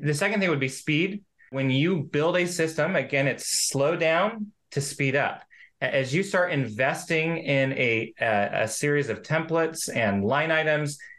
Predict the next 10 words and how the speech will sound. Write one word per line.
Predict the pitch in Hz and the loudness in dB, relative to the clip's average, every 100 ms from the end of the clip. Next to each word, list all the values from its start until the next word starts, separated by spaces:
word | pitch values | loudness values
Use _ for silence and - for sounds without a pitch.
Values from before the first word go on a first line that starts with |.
| _ - | _ -4
and | 120 107 107 117 | 0 2 0 0
you | 131 | 0
have | 127 135 131 - | 0 0 0 -4
proposal | 131 - 147 143 147 | -6 0 0 2 0
software | 151 139 135 | 0 0 0
with | 107 - | -2 0
e-signatures | 165 170 175 156 156 147 160 139 139 139 131 | 0 0 0 0 0 0 0 2 2 0 0
and, | 107 95 95 - - - | 0 0 -2 -8 -12 -6
um, | 98 | -2
intelligence, | 101 165 160 160 139 147 139 139 - | 0 2 2 0 2 0 0 -4 -12